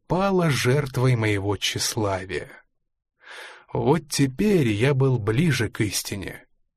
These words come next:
и все же у меня на душе было неспокойно. Я спросил себя, почему же я так ошибся? Я нарушил фундаментальный принцип психотерапии. Не разрушай защиты пациента, если у тебя нет ничего лучшего взамен.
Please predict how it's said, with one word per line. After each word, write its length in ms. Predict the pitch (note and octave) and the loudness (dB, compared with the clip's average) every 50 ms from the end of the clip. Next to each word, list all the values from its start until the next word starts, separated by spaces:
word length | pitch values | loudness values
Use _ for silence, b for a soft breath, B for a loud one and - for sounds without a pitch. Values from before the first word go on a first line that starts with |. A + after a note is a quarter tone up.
| _ _ _ | _ _ _
и 120 | - A#2+ A#2 | -4 -4 -2
все 300 | A2 - - D#3 D#3 C#3+ | -2 -2 0 0 0 2
же 140 | B2+ B2+ B2 | 2 2 2
у 40 | |
меня 280 | A#2+ B2+ B2 C3 C#3+ C3 | 2 2 2 2 2 2
на 100 | A#2+ A2 | 0 0
душе 360 | G#2+ A#2 A2 - - F3 D#3 | -2 -2 -2 -2 -2 -2 -2
было 260 | A#2+ A2 B2 A#2+ A2 | 0 0 0 0 0
неспокойно. 840 | G#2 G#2 F#2+ - - - A2+ - - - G#2 F#2 F#2 F#2 F#2 - - - _ _ _ B B B B B B B B B B B | 0 -2 -2 -4 -4 -4 -6 -4 -2 -2 -2 -2 -2 -6 -8 -10 -14 -20 _ _ _ B B B B B B B B B B B
Я 200 | - G#2+ B2+ C3+ | -2 0 0 0
спросил 480 | - - D3+ D#3+ D3+ - - F3 C#3+ | 0 0 0 0 0 0 0 0 0
себя, 380 | B2+ - C3 B2 C#3 C#3 C#3 C3 - - | 0 0 0 0 0 0 0 -2 -4 -4
почему 500 | - A#2 C3 - - - A#2+ B2+ F#3+ G3+ | -6 -4 -2 -2 0 0 2 2 0 0
же 120 | D#3+ E3 E3 | 0 0 0
я 140 | D3 D#3 | 0 -2
так 260 | D3+ - D#3+ D3+ D3 - | -2 -2 -4 -4 -2 -2
ошибся? 640 | C#3+ - - - D#3 C3+ - - - - - - - _ - - - _ _ _ _ - | -2 -2 0 -2 -2 -2 -2 -4 -6 -6 -8 -12 -16 _ -20 -20 -20 _ _ _ _ -8
Я 260 | - A2 G#2 G#2+ A#2 | -4 -2 0 2 4
нарушил 500 | C3 D3+ E3 G#3 A3 - - - B2 A2+ | 4 4 2 2 0 0 0 0 0 0
фундаментальный 960 | G2 - - A#2+ A#2 A2 A2+ G#2+ G#2+ G#2+ G#2 - - A3+ A3 G#3+ G#3 G3 F#3+ | 0 0 0 0 0 0 0 0 0 -2 -2 -2 0 0 2 2 2 0 -2
принцип 540 | D#3 - - D#3+ F#3+ F3+ D3+ - - D3 - | -2 -2 -2 0 0 0 -2 -2 -4 -6 -4
психотерапии. 1040 | - - - D#3 C#3 - C3 C3 D3 C#3 C#3 C3+ C#3 E3 D#3 B2 G2+ F#2 D#2+ - _ _ _ _ _ - | -4 -4 -2 -2 0 -2 -2 0 0 0 0 0 0 0 0 0 0 -4 -8 -14 _ _ _ _ _ -8
Не 320 | A#2 G#2+ G#2 A#2+ D#3+ E3+ | -4 -2 0 2 2 2
разрушай 800 | E3+ F3+ F3 D#3 E3+ F3+ F3 D3+ - - E3+ E3+ E3 C#3 A#2 A2 | 2 2 2 2 0 0 0 0 0 0 0 2 2 2 2 0
защиты 560 | G2 B2+ A#2+ B2 - - - E3 D#3 - G3 | 0 0 0 0 0 0 0 -2 -2 -4 -4
пациента, 800 | G#3+ - G#2 - - - - C3+ G3 G#3 F#3 D3+ B2+ A2+ - - B B B B | -4 -4 -4 -2 -2 0 0 2 2 2 0 0 -2 -4 -6 -10 B B B B
если 340 | - A#2 B2 A#2+ - B2 | 0 0 0 0 0 -2
у 120 | A2+ G#2+ A2 | -2 -2 -2
тебя 320 | - A#2+ A2+ D#3+ E3 D3+ | -2 -2 0 2 2 2
нет 340 | A#2+ A2 B2 F3+ F#3+ - - | 2 2 0 0 0 -2 -2
ничего 520 | A2+ A2+ A2 - - - A#2 A2 D3 F#3+ | -2 -2 -2 -2 -2 -2 0 2 2 2
лучшего 520 | F3+ C#3+ B2+ C#3 C3+ - - B2 A2+ A2 G#2+ | 2 2 0 0 0 0 0 0 2 0 0
взамен. 580 | G#2+ G#2 G2+ B2 C3+ C#3 B2+ G2+ F#2 F2+ - | 0 0 2 2 2 2 2 0 -2 -6 -12